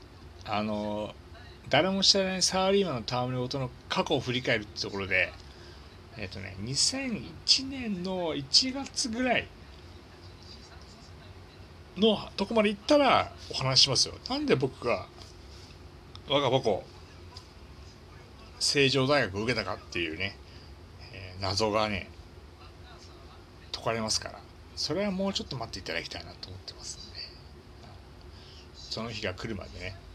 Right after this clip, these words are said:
楽しみにしていただければいいんじゃないかなと思っております。まあね、あの、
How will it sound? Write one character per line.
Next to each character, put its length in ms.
楽 160
し 120
み 60
に 80
し 40
て 120
い 20
た 60
だ 40
け 40
れ 60
ば 60
い 40
い 20
ん 20
じ 60
ゃ 20
な 60
い 40
か 100
な 60
と 120
思 100
っ 20
て 140
お 20
り 60
ま 120
す。 140
ま 120
あ 40
ね、 340
あ 140
の、 220